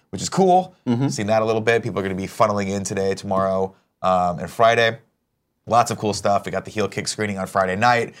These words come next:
Speaker 1: There's lots of community events going on around
Speaker 2: I
Speaker 1: everywhere.
Speaker 2: know Thursday there's probably some stuff going down as well. I don't know if everybody's going to a restaurant. The problem with that is, though, like, I-, I've been a part of these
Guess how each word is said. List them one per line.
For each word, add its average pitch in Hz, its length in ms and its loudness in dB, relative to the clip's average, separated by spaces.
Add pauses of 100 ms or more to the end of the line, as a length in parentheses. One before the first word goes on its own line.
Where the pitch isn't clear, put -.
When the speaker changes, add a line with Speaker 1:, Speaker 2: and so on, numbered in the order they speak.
Speaker 1:
There's - 80 -20
lots 104 160 4
of - 60 -14
community 101 320 -4
events 98 300 -6
going 101 220 -2
on 104 140 0
around 113 360 0
Speaker 2:
I 117 60 0
Speaker 1:
everywhere. 143 340 4
Speaker 2:
know 120 60 2
Thursday 147 440 4
there's 113 260 2
probably 131 540 0
some 123 180 -4
stuff 117 280 -2
going 107 220 -4
down 104 200 -2
as 92 140 -6
well. 104 300 0
I 107 40 0
don't 104 100 0
know 110 120 2
if 107 100 -12
everybody's 107 380 0
going 101 180 -2
to 101 120 -4
a 87 40 0
restaurant. 98 420 -2
The 120 60 2
problem 185 320 2
with 123 140 0
that 120 200 4
is, 98 120 -2
though, 95 300 2 (680)
like, 123 340 2
I-, 175 120 2
I've 139 160 2
been 156 100 6
a 120 60 4
part 135 260 4
of 104 60 -2
these 98 240 -2